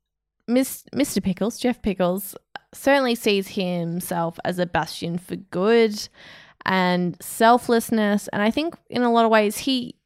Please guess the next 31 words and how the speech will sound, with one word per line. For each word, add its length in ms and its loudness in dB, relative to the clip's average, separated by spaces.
he 300 0
is 360 2
that. 640 0
But 80 0
then 160 6
you 80 2
see 240 2
his 240 0
relationship 760 -2
as 480 0
the 200 -6
charact-, 480 0
with 200 -8
his, 540 -2
the 80 -2
true 320 2
Jeff 580 -2
and 340 0
the 120 -6
character 540 0
of 260 -6
Mister 300 -6
Pickles, 520 -8
that 220 6
relationship, 680 -2
that 140 4
attachment 680 -4
is, 440 0
it 120 2
is 280 2
ego. 640 -2